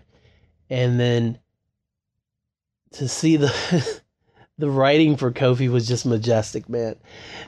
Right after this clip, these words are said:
There's so many times with W W E that they don't get it.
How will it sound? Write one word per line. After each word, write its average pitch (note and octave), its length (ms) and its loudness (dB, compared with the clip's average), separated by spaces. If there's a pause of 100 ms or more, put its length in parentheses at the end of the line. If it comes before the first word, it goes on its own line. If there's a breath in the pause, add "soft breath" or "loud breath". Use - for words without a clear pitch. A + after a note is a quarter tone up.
There's G3 460 4
so G#3 300 4
many F#3+ 300 6
times D#3 480 0
with C3 120 -2
W C3+ 240 2
W B2+ 220 4
E A#2 360 0
that B2 160 -8
they C3 120 2
don't C3+ 580 0
get C#3 200 2
it. A#2 160 -4